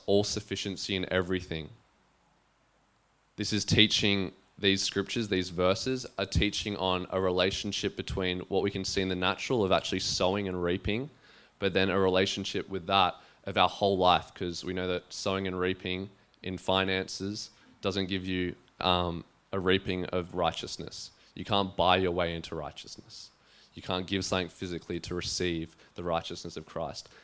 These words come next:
This is talking about a spiritual relationship, um, where Galatians six eight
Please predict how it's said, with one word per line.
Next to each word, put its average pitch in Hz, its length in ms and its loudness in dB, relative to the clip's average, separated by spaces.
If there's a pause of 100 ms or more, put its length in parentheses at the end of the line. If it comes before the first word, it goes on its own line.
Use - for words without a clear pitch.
(140)
This 95 120 -6
is 90 80 -6
talking 98 260 6
about 90 120 4
a 85 40 0
spiritual 101 680 -2
relationship, 87 720 -6 (420)
um, 92 180 2
where 92 120 4
Galatians 95 480 4
six - 320 -4
eight 90 260 2